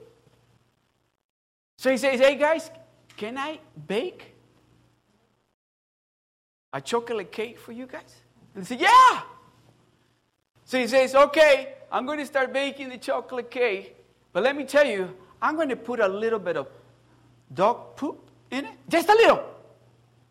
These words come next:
Just a little bit of dog poop. It's, and you're not even gonna taste it.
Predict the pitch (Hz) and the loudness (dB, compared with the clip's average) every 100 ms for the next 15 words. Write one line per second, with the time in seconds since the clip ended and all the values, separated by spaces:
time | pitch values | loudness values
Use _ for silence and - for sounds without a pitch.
0 | _ 254 277 311 330 330 277 277 269 269 | _ -4 -2 -2 -2 -4 -4 -2 0 0
1 | 269 269 - - - _ _ _ _ _ | -4 -10 -10 -12 -20 _ _ _ _ _
2 | _ _ _ 302 302 269 - - 254 254 | _ _ _ -6 -4 -6 -10 -4 -2 -2
3 | 240 202 311 339 381 349 339 311 - - | -4 0 2 2 2 -2 -4 -6 -8 -6
4 | 381 370 - 196 - | -6 -6 -10 -10 -12